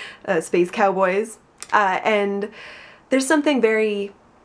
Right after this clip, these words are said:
basic about the idea. However, once you learn more about the intricacies of the plot and the intricacies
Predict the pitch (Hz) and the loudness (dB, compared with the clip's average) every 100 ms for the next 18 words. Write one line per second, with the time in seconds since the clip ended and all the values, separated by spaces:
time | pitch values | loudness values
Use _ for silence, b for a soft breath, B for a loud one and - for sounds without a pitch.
0 | _ - - 208 180 180 - 214 226 226 | _ -20 -20 -8 -4 -4 -4 -4 -2 -2
1 | 226 220 214 220 214 220 220 220 220 202 | 0 -2 -2 -4 -2 -2 -2 -2 -2 -2
2 | 190 185 180 180 - 185 196 220 226 220 | -2 -4 -4 -4 -6 -8 -4 -4 -4 0
3 | 226 226 226 202 190 185 185 175 - 190 | 2 2 0 -4 -6 -6 -8 -8 -6 -8
4 | - 220 - 202 196 196 - 185 - - | -10 -14 -14 -12 -10 -12 -14 -16 -18 -20
5 | - 220 285 285 196 180 196 196 233 - | -4 0 0 -2 -10 -8 -8 -10 -14 -14
6 | 202 196 196 | -12 -12 -12